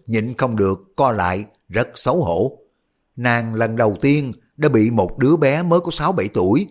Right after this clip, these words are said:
gọi là bé con. Đám người kia nghe thấy không khỏi cười to lên. Nghiêm Tùng nhìn chằm chằm cái đứa bé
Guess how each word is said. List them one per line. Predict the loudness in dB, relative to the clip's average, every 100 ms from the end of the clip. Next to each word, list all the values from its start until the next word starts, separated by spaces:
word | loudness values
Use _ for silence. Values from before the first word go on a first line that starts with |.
| _
gọi | -2 0 0
là | 0
bé | 0 -2
con. | 0 -2 -2 -10 _ _ _ _
Đám | -4 -2 -2
người | -2 -2 0
kia | 0 0
nghe | -2 -6
thấy | -2 -2 -2 -6 _ _
không | -2 -2 0
khỏi | 0 0
cười | 0 0 0 -2
to | -2
lên. | 0 -2 -4 _ _ _ _ _ _ _ -2
Nghiêm | 0 0 2
Tùng | 2 0 -8 _ -4
nhìn | 0 0 0
chằm | -2 -2
chằm | -2 -2 -2
cái | 0
đứa | 2
bé | 2 0 -2